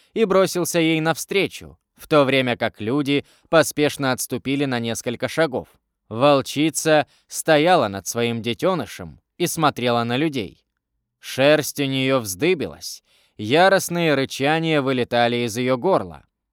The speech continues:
Морда её исказилась от ярости и злобы, и нос сморщился до самых глаз от грозного рёва. И вдруг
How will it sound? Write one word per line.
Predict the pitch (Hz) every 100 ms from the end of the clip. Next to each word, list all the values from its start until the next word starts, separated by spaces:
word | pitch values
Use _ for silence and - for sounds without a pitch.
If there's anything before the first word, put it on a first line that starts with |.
| -
Морда | 95 117 143 143 143
её | 143 139 139 135 - _ _
исказилась | 175 156 - 139 120 143 135 -
от | 139 120
ярости | 117 139 139 123 -
и | 127
злобы, | 113 104 170 165 82 73 _ _ _ _ _
и | 139 123
нос | 117 139 160 - - _ _
сморщился | - - 123 143 185 147 - 165 - 165 156 - _
до | - 208
самых | 175 165 151 143 110
глаз | 123 175 139 - - _ _ _ -
от | 131 101
грозного | 92 113 131 110 120 120
рёва. | 117 156 127 76 _ _ _ _ _ _ _ _
И | 156 156
вдруг | 127 117 160 214 175